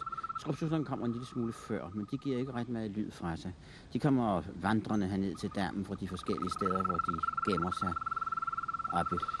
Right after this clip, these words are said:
i land. Og der kan man se det pudsige samtidig, når de mødes, de to køn, så kan man se, at hunnerne, som er væsentligt større end hannerne, de bærer hannerne på ryggen. De lader sig slæbe ned til dammen, og der foregår deres elskovsleg.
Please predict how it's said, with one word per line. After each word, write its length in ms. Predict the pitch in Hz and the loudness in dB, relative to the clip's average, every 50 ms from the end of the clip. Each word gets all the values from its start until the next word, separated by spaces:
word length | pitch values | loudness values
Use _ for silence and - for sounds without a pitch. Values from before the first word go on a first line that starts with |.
| - - | 0 0
i 100 | 80 78 | 0 0
land. 220 | 87 87 76 - - - - - - - - - - - - - - - - - - - - - - - - - - - 101 | 0 -2 -2 -4 -8 -12 -12 -14 -16 -16 -16 -16 -16 -16 -16 -16 -16 -16 -16 -14 -14 -14 -14 -14 -14 -14 -14 -14 -12 -8 -6
Og 220 | 90 73 69 - - - | -6 -4 -6 -6 -6 -4
der 60 | 98 | -4
kan 160 | 92 - 117 | -2 0 2
man 100 | 98 92 | 2 2
se 160 | - - 101 85 | 2 2 2 2
det 160 | 87 95 - | 2 0 -2
pudsige 380 | - 101 101 95 - 117 101 | 0 -2 0 0 2 0 0
samtidig, 540 | 92 - 98 95 95 - - 107 98 95 101 | 2 2 2 2 2 2 2 2 4 4 4
når 160 | 98 95 95 | 4 4 2
de 240 | 90 - 95 92 85 82 - - | 0 0 0 -2 -2 -2 -2 0
mødes, 420 | - 98 98 98 98 101 107 - - | 2 4 4 6 6 4 4 2 0
de 100 | - 98 | -2 -2
to 260 | - - - 113 101 - | 0 2 2 2 2 2
køn, 280 | - 120 110 98 - | 0 2 2 2 2
så 100 | - - | 0 -2
kan 160 | 104 - 113 104 | -2 0 0 0
man 120 | 98 92 | 0 0
se, 160 | - - 110 101 92 90 - - - - - - - - | 0 2 2 4 4 2 0 -2 -6 -4 -4 -4 -2 0
at 160 | - - - - - - | 0 0 0 0 2 4
hunnerne, 340 | - - - - - 98 90 | 6 6 6 6 4 4 4
som 160 | - - 98 | 4 4 4
er 220 | 92 90 85 80 - | 4 4 4 4 4
væsentligt 300 | 104 98 - - 101 - - - | 2 2 2 2 0 0 0 2
større 240 | - 92 87 90 101 | 2 4 6 6 6
end 100 | 104 92 | 6 4
hannerne, 380 | 85 92 - - 98 95 92 87 | 4 2 2 2 4 4 4 4
de 140 | - 104 - - - | 2 2 2 4 4
bærer 220 | 107 - - - - - - | 4 4 4 2 0 2 2
hannerne 280 | - - - 98 104 90 | 2 2 2 2 0 0
på 180 | - - 87 82 | -2 -4 -4 -2
ryggen. 280 | 87 87 82 - 92 82 - - - | 0 0 0 0 -2 -4 -4 -8 -8
De 60 | 95 92 - - - - - - - - - | -8 -8 -8 -10 -12 -12 -12 -12 -8 -2 0
lader 140 | 101 90 | 0 2
sig 120 | - 104 92 | 2 0 -2
slæbe 480 | - - - 95 92 95 95 - 110 | -2 -2 0 4 6 6 6 6 4
ned 180 | 104 95 92 82 | 4 4 4 2
til 180 | - - - - | 0 -2 -4 -2
dammen, 360 | - 87 73 57 73 87 90 87 - - - - - - - - - - | 0 0 0 2 2 0 0 0 -4 -8 -12 -12 -12 -12 -12 -12 -12 -8
og 140 | - 87 - | -6 -4 0
der 220 | - 90 87 87 82 | 2 2 2 2 0
foregår 480 | - - 92 87 90 87 - 85 71 | -2 0 2 2 2 2 0 -2 -2
deres 600 | - - 85 80 76 - - - - - - - - | 0 0 0 0 0 -2 -4 -8 -10 -10 -10 -8 -6
elskovsleg. 680 | 80 78 - - 82 - - 92 87 80 60 - - | -6 -4 -2 -2 -4 -2 0 0 2 2 2 0 -4